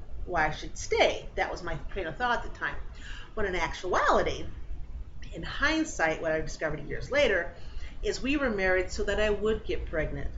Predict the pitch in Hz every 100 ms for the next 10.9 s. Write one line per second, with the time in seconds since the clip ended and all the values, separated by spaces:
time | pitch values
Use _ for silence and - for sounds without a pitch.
0 | - 180 190 175 165 - - - 226 226
1 | - 254 269 190 165 165 - - - -
2 | - - 175 175 - 208 175 139 - -
3 | - - - - - - - - - -
4 | - - 190 - 359 370 269 220 190 170
5 | 170 - 170 165 165 165 - 170 165 160
6 | - - 143 - 226 - 190 190 175 -
7 | 233 180 139 - - - - - - -
8 | - - - - - - 220 196 190 180
9 | 202 359 - 202 196 - 180 180 214 208
10 | 202 175 160 - 156 156 135 -